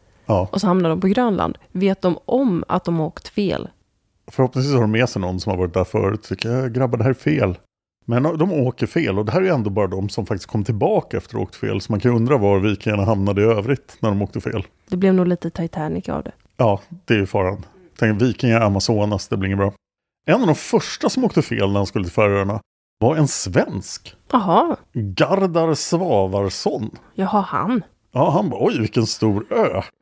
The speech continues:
Speaker 1: Den måste jag ge ett, en eget namn så att folk vet vad det är för ställe. Det är jag som har upptäckt det här." Och Gardar bestämde sig att det enda rimliga namnet på Island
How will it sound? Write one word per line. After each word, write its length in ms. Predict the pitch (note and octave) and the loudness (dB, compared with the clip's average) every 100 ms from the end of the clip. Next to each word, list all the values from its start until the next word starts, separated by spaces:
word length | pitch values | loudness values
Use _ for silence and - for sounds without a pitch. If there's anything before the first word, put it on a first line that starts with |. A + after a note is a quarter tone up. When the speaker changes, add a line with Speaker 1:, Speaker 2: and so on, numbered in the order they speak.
| _ _ - | _ _ -8
Speaker 1:
Den 280 | A#2+ F3+ | -2 2
måste 320 | A#3 G3+ - A#2+ | 2 2 2 2
jag 140 | G#2 | 4
ge 160 | G#2+ G#2 | 4 2
ett, 280 | G#2+ - - _ - | 0 -6 -16 _ -10
en 140 | B2+ - | -8 -2
eget 380 | D3 G#2 G2 - | 0 2 0 0
namn 520 | C3 - A2 A2 G#2 _ _ - | 0 0 -2 -6 -10 _ _ -10
så 180 | - | -2
att 100 | A2+ | -2
folk 280 | - A2 F2+ | 0 -2 0
vet 200 | A#2+ - | 0 2
vad 80 | A#2 | 0
det 40 | |
är 40 | F#2 | 0
för 60 | |
ställe. 260 | - F#2+ G2 | -2 0 2
Det 60 | C#3 | 2
är 40 | |
jag 220 | B2+ G3+ | 2 0
som 100 | - | 0
har 80 | A2 | -2
upptäckt 240 | - F3+ | -2 -2
det 60 | - | -2
här." 140 | G#2 - _ _ _ _ | -6 -8 _ _ _ _
Och 220 | - F#2+ F2 | -6 -4 0
Gardar 640 | A#2 C#3+ C#3+ C#3 C3 B2 - | 2 2 2 2 2 -2 -6
bestämde 420 | A2+ G#2+ - F#2 | -4 -2 0 -2
sig 120 | G#2+ G#2+ | -2 -4
att 40 | |
det 200 | - G3 | -4 0
enda 260 | E3+ D3+ D#3+ | 2 2 2
rimliga 360 | D3+ A2+ A#2 | 2 2 2
namnet 440 | A2+ D3 C3 G#2+ - | 2 2 2 2 0
på 80 | |
Island 460 | C3+ C#3+ - F2+ F#2 | -2 -2 -2 -2 -4